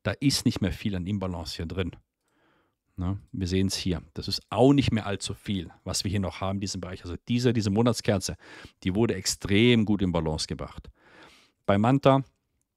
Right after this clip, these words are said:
ähm, kann man zum Beispiel sehen, ne, das ist quasi eine Range. Wir hatten quasi hier, wir konnten innerhalb diesem, diesem Körper, konnten wir weder überhalb noch unterhalb schließen. Auch hier, ich meine, wir haben ja noch zwei Wochen.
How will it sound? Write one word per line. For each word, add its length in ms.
ähm, 320
kann 120
man 60
zum 80
Beispiel 140
sehen, 220
ne, 100
das 140
ist 120
quasi 220
eine 140
Range. 340
Wir 120
hatten 180
quasi 340
hier, 240
wir 80
konnten 400
innerhalb 680
diesem, 560
diesem 260
Körper, 400
konnten 260
wir 120
weder 260
überhalb 480
noch 160
unterhalb 340
schließen. 540
Auch 140
hier, 140
ich 80
meine, 180
wir 80
haben 160
ja 60
noch 140
zwei 280
Wochen. 360